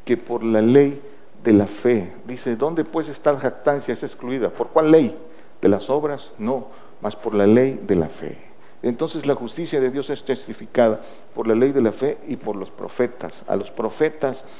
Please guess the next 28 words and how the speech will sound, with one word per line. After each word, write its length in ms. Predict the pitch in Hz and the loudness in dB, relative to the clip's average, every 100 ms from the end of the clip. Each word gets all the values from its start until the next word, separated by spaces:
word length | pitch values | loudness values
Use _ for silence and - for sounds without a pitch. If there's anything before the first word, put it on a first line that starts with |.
| - - | -16 -2
les 480 | 113 107 - - - - - | 0 0 -4 -12 -14 -16 -2
es 440 | 117 131 - - - | 0 0 -4 -10 -4
mostrada, 800 | 113 107 - 127 127 117 90 - - - - | -4 -4 -2 0 0 0 -6 -8 -14 -14 -10
les 260 | - 113 - | -2 -2 -2
es 120 | 135 | -4
revelada 680 | 143 123 120 143 131 110 98 | 0 2 6 6 4 0 -2
la 100 | 110 | -4
justicia 460 | - 104 139 - 120 | -4 -8 -10 -6 -4
de 100 | 110 | -2
Dios 240 | 123 135 | -2 -4
para 320 | - 113 104 | 0 2 2
que 220 | - 120 | 0 0
ellos 340 | 139 143 143 - - - | 0 0 -6 -8 -16 -2
la 220 | - 113 113 | 4 4 4
anuncien, 600 | 113 170 170 - 107 92 | 2 2 0 -4 -6 -4
para 260 | - 107 | 0 2
que 80 | 104 | 4
ellos 300 | 143 151 - | 2 0 -4
testifiquen, 760 | - 110 - 113 160 165 120 101 | -6 -6 -8 -10 -10 -8 -4 -2
den 160 | 139 | -2
testimonio 680 | 151 160 - 131 143 156 147 127 - - | -2 -4 -2 -2 -2 -2 -6 -8 -12 -4
de 80 | - | 2
lo 120 | 117 | 2
que 120 | - 110 | 2 4
vieron. 400 | 127 131 104 98 - | 8 8 6 -4 -6
Ellos, 400 | 123 135 - - - - - | -6 -6 -10 -14 -14 -16 4
ellos 500 | 127 151 135 - - - - - - - - | 6 6 2 -2 -10 -14 -16 -16 -16 -10 -2
han 280 | 123 127 | 0 0